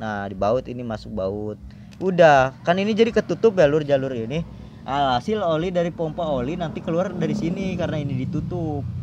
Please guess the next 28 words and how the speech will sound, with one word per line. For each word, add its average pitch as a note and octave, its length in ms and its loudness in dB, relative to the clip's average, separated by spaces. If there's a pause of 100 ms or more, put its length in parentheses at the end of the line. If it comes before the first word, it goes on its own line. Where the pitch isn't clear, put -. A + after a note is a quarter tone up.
(420)
Nanti G#2+ 240 -10
ke F3+ 80 -6
sini F#3 320 -4
ngalir F#3 240 0
langsung, G3+ 480 0
jadi E3+ 160 -2
nggak F3 320 -2
ngelalui D3+ 320 -2
ke D3 80 -6
bawah B2+ 240 -2
sini A#2 320 -8
dulu E3+ 240 -4
ya. D#3 240 0 (720)
Nah, A2 160 -12
karena C#3 240 -2
sebelah F3 240 -2
sininya D3+ 320 0
juga C#3 320 4
ikut F3+ 480 2
sama D#3 240 6
ditutup D#3 560 4
juga E3+ 240 12
ya. D3 320 12 (680)
Nah, A2 240 2
ini B2+ 240 2
ada A#2+ 320 12
juga D3 400 12
nih. C3 400 6